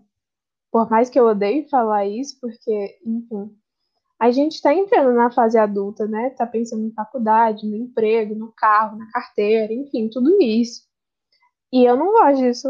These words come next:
eu odeio fazer isso, me sinto totalmente idiota sendo adulta.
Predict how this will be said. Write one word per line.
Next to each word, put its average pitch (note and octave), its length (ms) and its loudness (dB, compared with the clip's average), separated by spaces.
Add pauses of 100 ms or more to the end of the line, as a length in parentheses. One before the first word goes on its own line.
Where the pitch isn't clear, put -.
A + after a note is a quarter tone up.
(100)
eu B3+ 80 2
odeio B3+ 400 2
fazer E4+ 260 0
isso, A#3 260 -4
me B3+ 80 -4
sinto C#4+ 320 -8 (200)
totalmente D#4+ 840 -2
idiota D4+ 800 2 (240)
sendo D#4 240 -14
adulta. C#4 480 -8